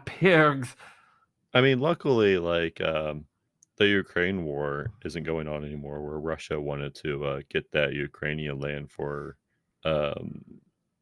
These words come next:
Speaker 2: uh, to harvest
Speaker 1: Yeah, they had a
Speaker 2: more, more
Speaker 1: coast.
Speaker 2: land or something like
Speaker 1: Yeah.
Speaker 2: that.
Speaker 1: There, there was grain, and then they actually had a port there that's pretty important
Speaker 2: Hmm.
Speaker 1: for, uh, trading.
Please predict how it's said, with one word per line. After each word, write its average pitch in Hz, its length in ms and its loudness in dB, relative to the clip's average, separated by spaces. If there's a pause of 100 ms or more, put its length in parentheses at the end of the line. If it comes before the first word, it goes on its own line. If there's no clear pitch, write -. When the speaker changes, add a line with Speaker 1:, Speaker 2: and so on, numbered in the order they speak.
(300)
Speaker 2:
uh, 82 200 4
to 78 120 -4
harvest 90 540 0
Speaker 1:
Yeah, 85 60 -6
they 101 120 -2
had 80 120 -2
a - 20 -4
Speaker 2:
more, 78 160 -4
more 78 80 -8
Speaker 1:
coast. 87 300 -6 (140)
Speaker 2:
land 107 400 -4
or 117 80 -4
something 117 340 -8
like 87 260 -4
Speaker 1:
Yeah. 110 60 -4
Speaker 2:
that. 107 260 -4 (640)
Speaker 1:
There, 113 260 -2 (400)
there 113 100 -4
was 101 160 -6
grain, 90 480 -8
and 85 120 -10
then 85 160 -10
they 85 160 -10
actually 78 300 -10
had 76 100 -8
a 73 40 -12
port - 460 -14
there 64 200 -12
that's - 200 -14
pretty 71 260 -12
important - 640 -10
Speaker 2:
Hmm. 87 160 -2
Speaker 1:
for, - 320 -8
uh, - 220 -10 (120)
trading. - 520 -10